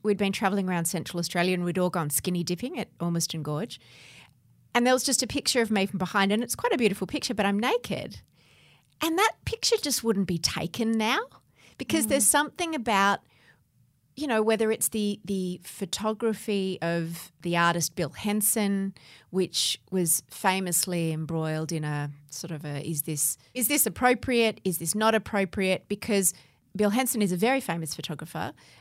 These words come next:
Speaker 1: a very successful photographer who photographs children at that kind of prepubescent age and often naked. What's interesting also now is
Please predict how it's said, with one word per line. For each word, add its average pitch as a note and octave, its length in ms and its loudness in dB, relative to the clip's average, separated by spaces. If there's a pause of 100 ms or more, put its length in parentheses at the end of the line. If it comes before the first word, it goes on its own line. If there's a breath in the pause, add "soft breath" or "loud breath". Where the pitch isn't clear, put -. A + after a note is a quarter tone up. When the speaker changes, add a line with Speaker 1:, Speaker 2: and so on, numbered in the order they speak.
Speaker 1:
a F#3+ 40 -4
very F3 140 2
successful - 540 0
photographer E3+ 680 -6
who G#3 120 -2
photographs F#3+ 680 2 (460 soft breath)
children A#3 540 4
at F#3 120 -2
that - 200 0
kind F#3 240 -2
of E3+ 200 -2
prepubescent G3 1080 0 (180)
age E4 520 0 (140)
and G3+ 420 2 (400 soft breath)
often G#3 380 2
naked. G3+ 560 0 (260)
What's - 180 2
interesting C#4+ 400 0
also A#3+ 380 4
now E3 500 0 (140)
is A#3+ 340 4